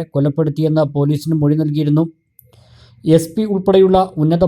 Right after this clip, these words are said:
പോലീസ് ഉദ്യോഗസ്ഥർ സ്ഥലത്തെത്തി നടത്തിയ പരിശോധനയിൽ ക്വാറിയിൽ വീണ് മരിക്കാനുള്ള സാധ്യത ഇല്ലെന്ന് കണ്ടെത്തി. പോസ്റ്റ്മോർട്ടം റിപ്പോർട്ടിൽ കഴുത്തിൽ പിടിച്ച് ശ്വാസം മുട്ടിച്ചത് തെളിഞ്ഞതോടെ നടത്തിയ ചോദ്യം ചെയ്യലിൽ പ്രതി കുറ്റം സമ്മതിക്കുകയായിരുന്നു. മാനസികാരോഗ്യ കേന്ദ്രത്തിൽ ചികിത്സയിലായിരുന്ന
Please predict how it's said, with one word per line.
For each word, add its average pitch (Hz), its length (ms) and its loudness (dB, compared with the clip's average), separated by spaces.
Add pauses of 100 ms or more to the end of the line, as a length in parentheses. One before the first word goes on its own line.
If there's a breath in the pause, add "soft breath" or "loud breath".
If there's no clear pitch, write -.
പോലീസ് 170 340 2
ഉദ്യോഗസ്ഥർ 175 480 0
സ്ഥലത്തെത്തി 170 480 -4
നടത്തിയ 175 260 -2 (100)
പരിശോധനയിൽ 165 560 0 (500)
ക്വാറിയിൽ 175 360 4 (140)
വീണ് 160 240 2
മരിക്കാനുള്ള 165 500 0
സാധ്യത 165 240 0 (100)
ഇല്ലെന്ന് 165 300 0 (100)
കണ്ടെത്തി. 160 380 -2 (800)
പോസ്റ്റ്മോർട്ടം 156 560 0
റിപ്പോർട്ടിൽ 151 300 0 (120)
കഴുത്തിൽ 139 320 0
പിടിച്ച് 151 280 -2 (100)
ശ്വാസം 151 340 0
മുട്ടിച്ചത് 156 420 -6
തെളിഞ്ഞതോടെ 151 420 -2
നടത്തിയ 151 520 -2
ചോദ്യം 151 320 -2
ചെയ്യലിൽ 151 280 0 (120)
പ്രതി 147 220 -2 (100)
കുറ്റം 147 280 -4
സമ്മതിക്കുകയായിരുന്നു. 156 800 -2 (1200 soft breath)
മാനസികാരോഗ്യ 196 800 0
കേന്ദ്രത്തിൽ 190 400 -2
ചികിത്സയിലായിരുന്ന 180 800 0